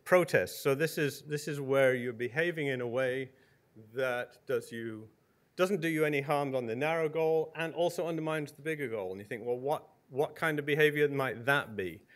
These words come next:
So my, my favorite example of this is, um, comes from Yelp, where a couple of years ago, a small, uh, Italian restaurant in San Francisco, uh, called Bosso Bistro, I think, had set up, and it,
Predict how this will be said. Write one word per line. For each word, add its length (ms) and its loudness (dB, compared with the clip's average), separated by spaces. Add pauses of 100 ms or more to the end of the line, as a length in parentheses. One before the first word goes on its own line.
(340)
So 200 -4
my, 140 -4
my 180 -4
favorite 380 2
example 420 -2
of 100 -6
this 240 -2
is, 280 -6
um, 220 0 (880)
comes 220 -6
from 180 -4
Yelp, 460 0 (300)
where 480 0 (760)
a 60 -20
couple 260 -4
of 100 -6
years 220 0
ago, 360 0
a 40 -10
small, 680 0
uh, 280 -4
Italian 420 -2
restaurant 540 -6
in 180 -12
San 240 -10
Francisco, 760 -4 (460)
uh, 240 -10 (320)
called 260 -8
Bosso 300 -2
Bistro, 600 -8
I 40 -20
think, 220 -16 (140)
had 220 -4 (100)
set 260 -4
up, 100 -8
and 140 -4
it, 140 -14